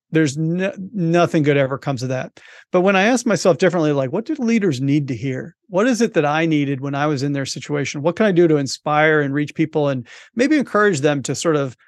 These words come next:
pick up their leadership journey in a way that they were feeling a little burned out and frustrated before?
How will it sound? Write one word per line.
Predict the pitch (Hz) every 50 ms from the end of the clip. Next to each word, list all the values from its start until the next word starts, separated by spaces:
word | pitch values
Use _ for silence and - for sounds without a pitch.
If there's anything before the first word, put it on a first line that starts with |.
| _ _ _ _ _
pick | - 190 180 - 185
up | 175 170 170
their | - 156 143 139 139
leadership | 135 147 147 143 127 - 151 139 123
journey | 120 143 151 156 165 156 143
in | 139 139
a | 135
way | 139 139 143
that | 131 127
they | 131 139
were | 135 131
feeling | - - 185 175 170 156
a | 156
little | 151 143
burned | 127 113 143 139 139 135
out | 135 135 139
and | 135 -
frustrated | - 147 131 - - 143 131 123 120
before? | 123 120 107 - 147 139 135 127 143